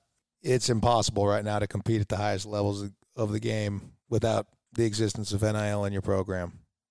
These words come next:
To act like, uh, outside third parties are not trying to communicate actively with players on your roster and put at least the idea in their mind of transferring and leaving for rumored N I L opportunities somewhere else, you're, you're, you're kidding yourself.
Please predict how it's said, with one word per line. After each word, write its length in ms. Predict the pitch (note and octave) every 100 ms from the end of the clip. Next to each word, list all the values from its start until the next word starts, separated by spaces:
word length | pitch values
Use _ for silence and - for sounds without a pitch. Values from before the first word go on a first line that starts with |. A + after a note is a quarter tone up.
| _ -
To 140 | C#3+
act 240 | C#3+ D3+
like, 320 | D3 B2+ A2+ B2
uh, 340 | A2+ G#2 F#2+ - - _ _ -
outside 420 | C#3 - C3+ B2
third 240 | C#3 C3
parties 440 | C3 C3 C3+ C3+ B2
are 100 | A#2+
not 360 | A#2 A#2+ B2 - _
trying 300 | - C3 B2+
to 80 | A#2+
communicate 500 | - B2 A#2 B2+ B2+ -
actively 420 | B2+ A#2 B2+ B2+
with 140 | A2+
players 320 | F#2+ B2+ B2 A#2+
on 120 | A#2+
your 120 | A#2+
roster 440 | A#2 A#2+ A#2 C3 A2
and 120 | G2+
put 240 | C3 C3 - _ _ -
at 140 | B2
least 260 | B2+ A#2+ -
the 100 | A#2+
idea 340 | G#2+ G#2+ B2
in 80 | B2
their 140 | A#2
mind 300 | A2+ A2+ A#2
of 60 | G#2
transferring 680 | - A#2+ A#2+ - B2+ B2+ B2+ _ _ _ _
and 200 | A2 A2
leaving 320 | A#2+ A#2+ B2
for 460 | A#2 - G#2 G#2 G2 _ _ _ -
rumored 460 | A#2 C3+ C3 C3 B2+
N 140 | B2
I 140 | B2
L 160 | B2 B2
opportunities 560 | A#2+ - C3+ B2 A#2+ A2+
somewhere 380 | C3 B2 A#2+ A#2+
else, 380 | B2 A#2+ - - _ _
you're, 180 | A#2+ A#2+
you're, 220 | A#2+ A#2 G#2
you're 140 | - A#2+
kidding 280 | - A2 G2+
yourself. 520 | F#2+ G#2+ F#2+ F#2